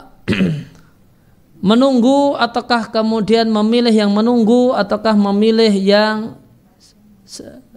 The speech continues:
sedia untuk segera? Prinsipnya, terutama untuk para muslimah, jangan mau digantung. Hmm, jangan mau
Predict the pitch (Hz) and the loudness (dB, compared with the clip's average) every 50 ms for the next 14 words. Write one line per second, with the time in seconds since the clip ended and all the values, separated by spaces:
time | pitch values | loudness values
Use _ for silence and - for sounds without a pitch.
0 | - - - - 165 - 220 185 202 208 214 233 220 - 190 170 202 156 - 147 | -12 -10 -8 -8 -6 -6 -6 -2 0 2 2 2 2 0 -4 -6 -6 -6 -8 -6
1 | 156 160 147 139 127 50 - - 165 - - _ _ _ _ _ _ _ - _ | -6 -6 -6 -6 -8 -10 -12 -14 -18 -20 -20 _ _ _ _ _ _ _ -20 _
2 | _ _ - - - 175 208 208 208 208 233 233 233 - 214 220 220 220 220 220 | _ _ -16 -6 -2 -2 0 0 0 0 -2 -2 -2 -2 -2 -2 0 0 0 0
3 | 220 220 214 190 180 - 214 214 208 208 - 196 196 190 190 208 208 202 - 196 | -2 -2 -4 -4 -4 -2 -2 0 -2 -2 0 0 0 0 0 0 -2 -2 -2 -2
4 | 190 185 190 190 190 185 180 - 190 202 214 208 208 208 208 208 208 208 202 196 | 0 0 0 0 -2 -2 -4 -4 -2 0 0 2 2 2 0 0 0 -2 -2 -4
5 | 196 196 - _ _ - - 175 175 190 180 180 175 175 175 - 165 135 - 139 | -8 -10 -16 _ _ -4 -2 -2 -2 -2 -2 -4 -4 -4 -6 -6 -6 -6 -4 -4
6 | 131 127 120 120 117 - - - - - - - - _ - - _ _ _ _ | -6 -6 -6 -8 -12 -14 -14 -16 -20 -20 -20 -20 -20 _ -20 -20 _ _ _ _
7 | _ _ _ _ _ _ - - - 113 - 117 - - 135 135 160 165 175 170 | _ _ _ _ _ _ -16 -12 -10 -10 -10 -8 -6 -4 -2 0 0 2 2 2
8 | 165 165 170 180 196 214 220 226 220 208 220 - | 2 2 2 2 2 2 2 0 -2 -4 -8 -12